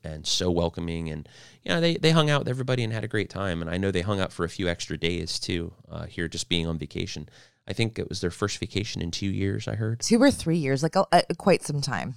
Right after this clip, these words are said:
Speaker 2: They, they rarely, uh, leave, uh, the Vegas area because, you know, of their involvement in the business and whatnot. So, um,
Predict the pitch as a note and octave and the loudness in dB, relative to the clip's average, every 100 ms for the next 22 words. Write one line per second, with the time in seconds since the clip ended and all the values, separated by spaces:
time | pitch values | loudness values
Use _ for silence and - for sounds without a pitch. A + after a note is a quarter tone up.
0 | D3 D3+ D3 C#3+ C#3+ C#3+ C#3 C#3 C3+ B2+ | 0 4 6 6 4 4 4 2 4 4
1 | B2+ B2+ B2+ - C#3+ C#3 C3+ B2+ C3 - | 6 4 2 0 -2 0 0 -4 -10 -6
2 | C3 B2+ B2 C#3 C3+ C3 - C3+ B2+ B2 | 0 0 2 4 4 2 -2 -2 0 0
3 | B2 C3 C#3 B2 A#2 - C3 B2 C3 B2 | 0 0 0 0 0 -4 -4 0 2 2
4 | B2 A#2+ A#2 A#2 B2 B2 A#2 A#2+ - A#2+ | 0 -4 -4 -8 -8 -8 -8 -8 -6 -2
5 | G#2+ A2 G#2 - - F2 D#2 - - - | -2 -2 -6 -8 -2 0 0 -6 -20 -20
6 | _ _ _ - D2+ G#1+ - D#3 | _ _ _ -4 -2 -2 -6 -12